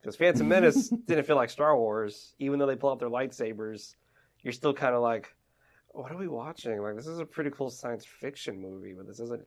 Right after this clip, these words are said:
Speaker 1: feel like Star Wars."
Speaker 2: Well, to me, it did feel like Star Wars because I was already invested
Speaker 1: Mm-hmm.
Speaker 2: with Ewan McGregor as Obi-Wan Kenobi and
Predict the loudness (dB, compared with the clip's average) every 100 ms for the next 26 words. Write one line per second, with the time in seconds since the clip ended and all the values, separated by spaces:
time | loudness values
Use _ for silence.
0 | _ -10 -8 -10 -12 -20 -14 -12 -10 -10
1 | -12 -14 -16 -18 0 4 6 6 4 4
2 | 2 0 -2 2 2 2 -8 -2 0 2
3 | 0 -2 0 2 2 -2 -4 -6 0 4
4 | 4 4 4 4 2 4 2 2 -2 -2
5 | -6 -20 _ -4 4 6 6 2 0 0
6 | 2 2 4 4 2 0 0 -2 -2 -4
7 | -4 -2 -2 -2 -4 -8 _ _ _ -4
8 | 0 0 -2